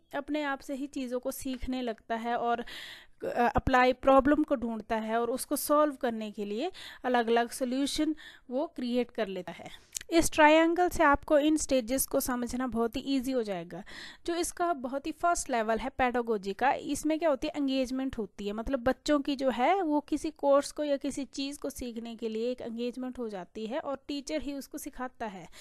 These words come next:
सेकंड क्या होता है एंड्रागोजी मॉडल में कि कल्टीवेशन, कल्टीवेशन मतलब कि जो टीचर सिखाता है बच्चों को वो बच्चे उसका जो है वो सीखने लग जाते हैं और उससे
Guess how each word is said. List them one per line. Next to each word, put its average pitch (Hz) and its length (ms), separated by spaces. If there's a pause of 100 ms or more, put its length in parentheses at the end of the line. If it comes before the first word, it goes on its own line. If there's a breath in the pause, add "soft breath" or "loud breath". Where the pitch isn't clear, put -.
(300 loud breath)
सेकंड 311 400
क्या 330 140
होता 269 300
है 262 180
एंड्रागोजी 254 500
मॉडल 220 360
में 277 240 (420 loud breath)
कि 381 120 (220)
कल्टीवेशन, 262 720
कल्टीवेशन 320 680
मतलब 330 340
कि 339 140
जो 349 260 (120)
टीचर 311 360
सिखाता 269 560
है 294 180
बच्चों 202 360
को 277 260
वो 311 240
बच्चे 302 440
उसका 330 340
जो 302 160
है 277 180
वो 311 280 (640 loud breath)
सीखने 349 400
लग 311 180
जाते 254 300
हैं 392 80
और 392 60
उससे 370 400